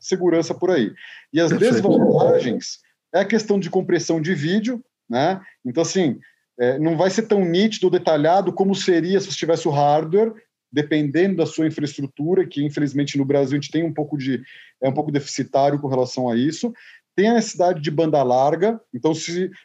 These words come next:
Speaker 1: você tiver algum limite de largura de banda em sua conexão, tem um problema pra fazer o jogo na nuvem. A
Speaker 2: Hum.
Speaker 1: latência também, né, o tempo de reação é mais rápido quando o movimento do mouse precisa chegar no computador do que quando tem que chegar em conexão com a internet,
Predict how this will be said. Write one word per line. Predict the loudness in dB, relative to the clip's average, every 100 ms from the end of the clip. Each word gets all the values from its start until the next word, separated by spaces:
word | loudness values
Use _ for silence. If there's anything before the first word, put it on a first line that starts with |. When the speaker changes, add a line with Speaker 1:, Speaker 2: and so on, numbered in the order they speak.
| -8
Speaker 1:
você | -2
tiver | 0 2
algum | 2 2
limite | 2 2 0 0 -2
de | 0
largura | 0 0 0 0
de | 0 -2
banda | 2 2 4 2 2
em |
sua | 0 -2
conexão, | 0 -2 -2 0 2 2 -2 -12 _ _ _ _ _ _ _ _ 0
tem |
um | 2
problema | 2 2 2 2
pra | 0
fazer | 2 2
o | 2
jogo | 2 2
na | 2
nuvem. | 2 0 -4 _ _ -20 _ _
A | 2
Speaker 2:
Hum. | 4 2
Speaker 1:
latência | 2 2 4 4 4 2
também, | 2 2 2 2
né, | 2
o | 2
tempo | 2 2 0
de | -2
reação | 2 2 0 0 2 2 2 -4 _ _ _ -4
é | 0
mais | 0 2
rápido | 0 0 -2 -2
quando | -2
o |
movimento | 0 0 0 -2 -2
do | 0
mouse | 2 2 0 -6
precisa | -6 -4
chegar | 0 0
no | 0
computador | -2 0 -2 2 0
do | 0
que | -6
quando | -6 -4
tem | -6
que | -2
chegar | 0 0
em |
conexão | 0 -2 -2 -2 0 0
com | -2
a |
internet, | 0 0 2 0 -2 -10